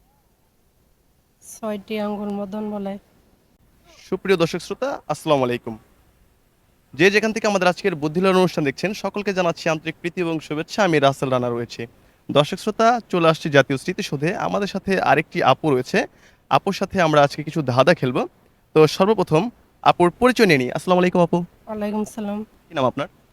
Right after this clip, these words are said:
Speaker 1: সাথী।
Speaker 2: সুন্দর নাম। তো আপু,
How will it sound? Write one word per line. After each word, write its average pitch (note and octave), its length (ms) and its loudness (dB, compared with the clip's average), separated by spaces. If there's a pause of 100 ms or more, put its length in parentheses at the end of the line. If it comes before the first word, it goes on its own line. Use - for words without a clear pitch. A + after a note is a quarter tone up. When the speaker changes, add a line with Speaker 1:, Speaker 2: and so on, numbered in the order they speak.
(100)
Speaker 1:
সাথী। A3 460 -2 (680)
Speaker 2:
সুন্দর E3 280 2
নাম। A#2 220 0 (420)
তো F#3 200 8
আপু, F3+ 360 6